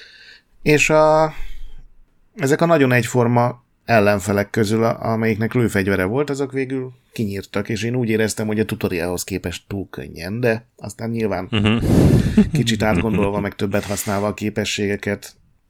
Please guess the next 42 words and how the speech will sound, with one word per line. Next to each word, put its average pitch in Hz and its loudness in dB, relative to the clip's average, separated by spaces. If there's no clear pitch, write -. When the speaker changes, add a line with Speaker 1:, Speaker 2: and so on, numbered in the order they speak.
Speaker 1:
sikerült 87 -6
tovább 90 -6
mennem, 131 -4
de 135 2
valahogy 139 2
nekem 131 -4
a 127 -4
második 131 -4
rész 104 -4
azért 98 -4
jobban 90 -8
tetszett, 90 -8
az 90 -6
már 95 -4
ilyen 92 -10
modernebb 95 -2
volt 92 -2
valamennyire, 90 -2
ami 101 2
többek 98 2
között 98 0
azt 101 -2
is 95 0
jelentett, 87 -2
hogy 92 0
a 92 0
tutorialban 85 -4
nem 87 -6
haltam 76 -12
meg. 87 -14
Speaker 2:
<laughs> - 2
Speaker 1:
Meg 104 0
valahogy 117 4
a 117 4
színek 113 2
is 104 -2
kevésbé 98 0
voltak 92 -4
ilyen 92 -6
nagyon 92 -6
rikítóak, 104 -4
úgyhogy 127 0